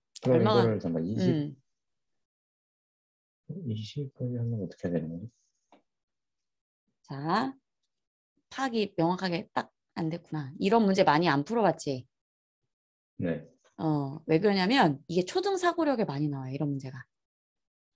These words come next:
Speaker 2: 심화 문제를 많이
Speaker 1: 아.
Speaker 2: 풀어봤으면 이게 어렵지 않았을 텐데 그 일반 과정만 많이 풀어봐서 그래요. 그러면 여기서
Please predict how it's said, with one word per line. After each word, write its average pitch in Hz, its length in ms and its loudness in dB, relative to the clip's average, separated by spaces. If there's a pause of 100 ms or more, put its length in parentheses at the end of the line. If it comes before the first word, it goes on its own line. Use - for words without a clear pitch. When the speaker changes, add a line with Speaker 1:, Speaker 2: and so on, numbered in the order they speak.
(440)
Speaker 2:
심화 370 340 4
문제를 294 340 4
많이 170 240 4
Speaker 1:
아. 170 60 2
Speaker 2:
풀어봤으면 247 1300 4
이게 175 480 8
어렵지 175 420 2
않았을 156 400 2
텐데 180 320 4 (680)
그 165 520 2 (140)
일반 208 480 6
과정만 185 420 0
많이 143 240 -2
풀어봐서 220 400 -4
그래요. 135 260 -10 (180)
그러면 202 440 4
여기서 190 640 6